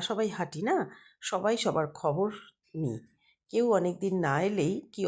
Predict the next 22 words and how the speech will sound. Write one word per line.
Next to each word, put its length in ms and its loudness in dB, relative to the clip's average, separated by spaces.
অসুস্থ 380 -6
হলেন 460 0
বা 100 2
কেন 160 0
এলেন 320 -2
না, 100 2
সবাই 280 0
সবার 260 -2
খবর 240 -2
নেওয়া 180 2
নিয়েটা 400 0
বেশ 120 0
ভালো 220 -2
হয়। 180 -10
আমাকেও 380 0
তাই 200 2
সবাই 320 0
জিজ্ঞাসা 340 -2
করছিল 360 -6
কেন 160 0
আমি 140 -2
এতদিন 340 -6